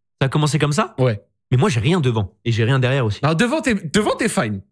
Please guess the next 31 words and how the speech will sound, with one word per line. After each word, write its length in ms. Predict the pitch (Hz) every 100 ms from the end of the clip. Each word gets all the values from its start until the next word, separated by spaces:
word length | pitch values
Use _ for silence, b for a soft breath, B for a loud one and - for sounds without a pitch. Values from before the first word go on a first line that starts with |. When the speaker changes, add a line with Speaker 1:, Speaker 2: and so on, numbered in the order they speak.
| _ _ _ -
Speaker 2:
T'as 120 | 120
des 120 | 123
bons 180 | 113 196
cheveux 360 | - 160 139 180
et 80 | 147
tout, 100 | 156
rien 160 | 147
à 80 | 151
dire, 140 | 147
ça 120 | - 123
joue. 180 | 107 87 b _ _ _
C'est, 720 | - 143 147 147 147 143 135 B B _ _ _ _ _
c'est 220 | - - 156
en 120 | 170
haut, 100 | 170
là. 200 | 127 113
C'est 160 | 110 113
Speaker 1:
Il 60 |
y 40 | 123
a 40 |
rien 200 | 156 208
en 140 | 202 202
haut. 240 | 165 - _ _ _ _ _ _ _ _ -
Mais 100 | 131
vas-y, 240 | 151 214 226
on 60 |
verra 200 | 165 175
dans 120 | 151
quelques 280 | 143 127 123
années. 200 | 127 120 - _ -
Vas-y. 220 | 104